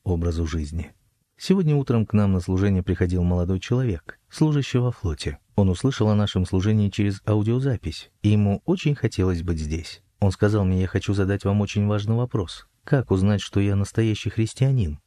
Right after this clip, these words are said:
и что это не просто какая-то спонтанная эмоциональная реакция от какого-то события? Как на самом деле узнать?" И я сказал: Знаешь, единственный способ посмотреть на свою жизнь и увидеть, какова она.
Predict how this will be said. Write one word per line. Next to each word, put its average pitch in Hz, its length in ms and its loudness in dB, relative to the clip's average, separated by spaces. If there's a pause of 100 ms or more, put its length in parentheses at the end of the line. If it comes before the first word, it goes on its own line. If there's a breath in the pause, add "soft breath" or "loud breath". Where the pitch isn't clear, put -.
(160)
и 101 100 2
что - 160 0
это 110 140 4
не 101 100 4
просто 117 320 0
какая-то 98 400 2
спонтанная 95 640 2
эмоциональная 92 580 0
реакция 101 400 -2
от 98 80 -2
какого-то 101 460 0
события? 120 640 -2 (180)
Как - 240 0
на 147 100 6
самом 127 380 2
деле 107 220 0
узнать?" 95 540 -4 (160)
И 98 60 4
я 92 140 4
сказал: 117 340 2
Знаешь, 120 380 0
единственный 107 560 0
способ - 460 -2 (120)
посмотреть 101 560 2
на 120 120 2
свою 107 260 0
жизнь 98 300 0
и 87 60 2
увидеть, 123 580 -4
какова 107 520 2
она. 80 320 -2